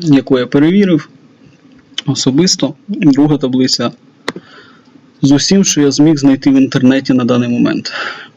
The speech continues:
Звичайно, далі я буду доповнювати що першу, що другу таблицю. Також чекаю від вас коментарів.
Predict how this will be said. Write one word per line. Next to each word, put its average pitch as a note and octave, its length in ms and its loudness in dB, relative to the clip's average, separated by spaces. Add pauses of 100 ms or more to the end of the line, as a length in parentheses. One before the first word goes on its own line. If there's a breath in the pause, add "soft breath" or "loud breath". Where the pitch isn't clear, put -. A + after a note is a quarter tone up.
Звичайно, C#3 520 2
далі B2+ 300 -2
я B2 100 0
буду B2 480 -4
доповнювати B2+ 760 -2 (240)
що - 200 -6
першу, B2+ 360 -2
що - 140 -4
другу F3+ 400 2 (100)
таблицю. D#3+ 540 -2 (880 loud breath)
Також A#2+ 460 -4
чекаю A#2+ 380 -2
від A2+ 120 -2
вас A2+ 340 -4 (200)
коментарів. B2+ 680 -2